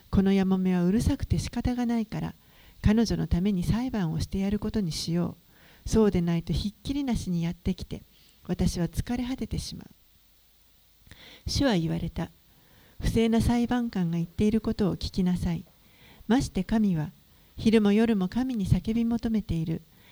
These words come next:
選ばれた者たちのために裁きを行わないで、いつまでも放っておかれることがあるでしょうか。あなた方に言いますが、神は彼らのため、速やかに裁きを行ってくださいます。だが、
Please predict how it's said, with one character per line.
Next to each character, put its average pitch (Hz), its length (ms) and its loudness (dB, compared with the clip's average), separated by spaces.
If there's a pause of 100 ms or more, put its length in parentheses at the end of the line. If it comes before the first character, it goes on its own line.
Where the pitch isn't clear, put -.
(140)
選 214 180 4
ば 247 140 2
れ 233 80 -2
た 202 120 0
者 196 220 2
た 196 140 -2
ち - 140 -6
の 180 120 2
た 185 120 -2
め 202 140 2
に 180 160 -2 (140)
裁 240 300 2
き - 140 -4
を 165 120 0
行 214 160 0
わ 226 240 2
な 220 160 0
い 185 80 -2
で、 165 160 -6 (460)
い 214 80 0
つ - 120 0
ま 202 120 4
で 180 100 -2
も 165 100 0
放 202 200 0
っ 240 40 0
て - 180 -2
お 226 60 -2
か 240 140 -6
れ 233 100 -2
る 233 120 -4
こ 220 120 -6
と 208 120 -2
が 175 140 -4
あ 208 60 0
る 247 120 -2
で 196 120 -2
し - 140 -6
ょ 156 40 -6
う 185 40 -10
か。 - 200 -16 (680)
あ 190 100 2
な 202 100 2
た 208 120 0
方 202 200 0
に 180 160 0
言 202 100 2
い 202 40 2
ま 202 120 0
す - 160 -8
が、 180 160 -8 (480)
神 202 280 2
は 180 220 -2 (160)
彼 254 240 -2
ら 202 120 0
の 170 120 -2
た 175 140 -4
め、 196 200 -2 (340)
速 214 280 2
や 285 160 0
か 208 160 -2
に 240 220 -4 (100)
裁 208 260 2
き - 160 -4
を 165 120 -2
行 202 200 0
っ 208 60 -2
て 180 140 -10
く 170 100 -6
だ 165 140 -6
さ 170 140 -8
い 165 60 -4
ま 165 140 -4
す。 - 160 -14 (640)
だ 185 140 0
が、 - 140 -6